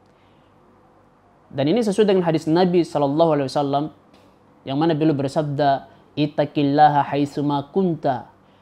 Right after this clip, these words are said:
Hendaklah engkau bertakwa kepada Allah dimanapun engkau berada. "Wa atbi'i sayyi'atal hasanah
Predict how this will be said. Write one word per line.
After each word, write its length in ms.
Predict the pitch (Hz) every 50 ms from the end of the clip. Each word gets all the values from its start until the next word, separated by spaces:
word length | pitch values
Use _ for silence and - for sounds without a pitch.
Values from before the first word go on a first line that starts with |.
| _ _
Hendaklah 520 | - 143 147 151 160 160 160 160 151 139
engkau 240 | 160 165 156 165 156
bertakwa 440 | 143 151 147 - - 196 - - 185 175
kepada 320 | 180 - 175 175 175 165
Allah 400 | 170 165 165 180 185 175 156 - - - _ _ _ -
dimanapun 600 | 139 151 160 165 175 202 208 196 - 202 202 202
engkau 120 | 196 208
berada. 520 | 180 180 170 190 220 - - - - - - - _ _ _ _ _ _ _ _ _ _ _ _ _ _ _ _ _ _ _ _ - - - - - - -
"Wa 200 | 131 160 180 202
atbi'i 520 | 196 - - 170 156 170 165 175 185 180
sayyi'atal 880 | 165 - - 165 165 156 151 160 180 202 - 175 165 165 - 156 156 143
hasanah 760 | - - - 196 202 196 - 180 185 190 202 226 240 202